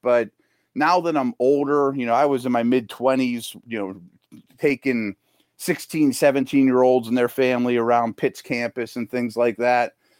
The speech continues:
Now that I'm a little older and I have kids, I think I could offer more and re-, develop more relations that way with families, with the team. So many of those kids aren't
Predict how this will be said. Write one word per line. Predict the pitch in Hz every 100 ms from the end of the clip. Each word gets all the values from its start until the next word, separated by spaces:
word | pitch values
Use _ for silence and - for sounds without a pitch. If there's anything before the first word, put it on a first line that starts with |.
| _ -
Now | 170 190
that | 175
I'm | 165
a | 151
little | 151 135
older | 143 147 139
and | 131 127
I | 117 143
have | 151 135 -
kids, | 151 147 131
I | 131
think | 117 120
I | 117
could | - 110
offer | 110 117 117
more | 104 110 123 123 123 117
and | 107 107 98
re-, | 113
develop | 107 120 120 120 113
more | 120 113
relations | 110 117 117 120 113
that | 107 113 113
way | 117 117 113 - _ _ _ -
with | 143 151
families, | - 139 131 127 131 127 117
with | 139 156
the | 127
team. | - 143 131 123 123 117 113 107
So | - 202
many | 185 170
of | 135
those | 127 -
kids | - 139 113 -
aren't | 123 127 113 -